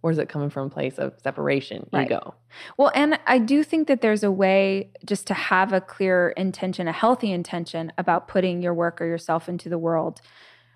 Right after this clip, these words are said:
Speaker 2: which is just making sure,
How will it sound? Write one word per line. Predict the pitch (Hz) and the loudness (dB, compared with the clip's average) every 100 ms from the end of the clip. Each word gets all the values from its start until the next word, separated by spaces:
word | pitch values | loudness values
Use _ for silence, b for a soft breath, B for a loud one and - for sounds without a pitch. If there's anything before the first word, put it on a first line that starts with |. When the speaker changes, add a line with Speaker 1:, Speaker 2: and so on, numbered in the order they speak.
| b | b
Speaker 2:
which | 208 220 | 2 4
is | 220 190 190 190 - _ _ _ _ - - | 4 4 4 -2 -18 _ _ _ _ -20 -8
just | 233 277 - | 0 0 4
making | 254 247 214 | 2 2 0
sure, | 202 - 233 175 170 | 0 2 4 6 4